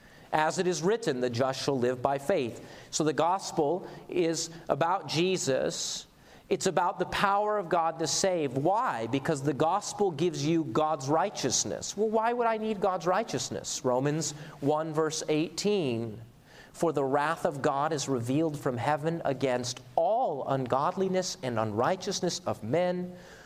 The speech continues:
who suppress the truth in unrighteousness." Well, of course we need God's righteousness because God's wrath is against our unrighteousness. Can you say amen to that? That's the gospel.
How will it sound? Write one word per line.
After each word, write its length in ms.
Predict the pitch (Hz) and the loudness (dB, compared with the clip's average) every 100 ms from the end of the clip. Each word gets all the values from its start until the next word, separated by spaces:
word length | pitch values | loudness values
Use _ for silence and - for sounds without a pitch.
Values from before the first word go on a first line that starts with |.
| - - | -20 -4
who 180 | 139 | -2
suppress 680 | 120 - 117 - 151 156 - | -2 -2 -4 -2 -2 0 -6
the 140 | - 147 | -4 -6
truth 560 | - 147 113 95 - | -2 0 0 -4 -8
in 160 | 113 113 | -4 -2
unrighteousness." 720 | 110 113 127 139 107 98 - | 0 0 0 -2 -8 -8 -4
Well, 240 | 123 110 - | -2 -2 -6
of 140 | - | -10
course 420 | - - 285 - - | -4 0 0 0 -2
we 120 | 143 | 0
need 240 | 123 110 | 0 0
God's 260 | 113 104 - | -2 -2 0
righteousness 640 | 101 113 117 131 151 - - - - | 0 0 -6 -2 -2 -2 -10 -20 -6
because 320 | - 139 131 120 | -4 -2 -2 0
God's 400 | 113 120 127 107 | 0 0 -2 0
wrath 340 | 104 101 - | 0 0 -2
is 180 | - 107 | -4 -2
against 380 | 113 107 98 - | 0 0 -2 -4
our 300 | 107 98 95 90 - | -2 0 0 -4 -6
unrighteousness. 1160 | 98 87 85 82 - - - - - - - - - - - - - - - - - - - | -4 -2 -6 -6 -8 -8 -8 -8 -6 -6 -8 -12 -20 -20 -20 -20 -20 -20 -20 -20 -20 -20 -20
Can 140 | - 208 | -2 0
you 60 | |
say 240 | 240 240 233 | 0 0 0
amen 240 | 202 214 | 0 0
to 80 | 208 | 0
that? 420 | 190 190 208 - - - - | 0 0 -4 -10 -16 -18 -4
That's 160 | 262 - | -4 -2
the 100 | 226 | 0
gospel. 580 | 220 254 - - 120 | 2 0 -4 -4 -6